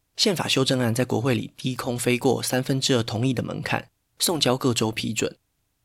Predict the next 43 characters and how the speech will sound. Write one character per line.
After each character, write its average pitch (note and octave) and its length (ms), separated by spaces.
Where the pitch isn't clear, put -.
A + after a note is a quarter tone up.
威 A#3+ 120
尔 G3+ 60
逊 F3+ 160
的 C#3+ 100
政 D#3 160
治 C#3+ 100
嗅 C#3+ 180
觉 C3 160
很 G#2+ 160
准 A#2 180
确， - 320
但 C#3 120
是 C#3 120
他 C3 100
的 A#2 100
南 G#2+ 160
方 B2+ 160
民 A2 120
主 A#2 120
党 G#2+ 140
伙 A2 140
伴 A#2 200
可 A2+ 120
就 A2 120
没 G#2+ 180
这 A2+ 100
么 A2 80
聪 G#2+ 200
明 G#2+ 160
了。 - 240
十 - 200
分 A3 200
重 G#3 160
视 F#3 140
男 C3 140
子 B2+ 140
气 C#3+ 160
概 C#3+ 120
的 A2+ 80
美 G#2 140
国 - 140
南 G#2+ 180
方， B2 300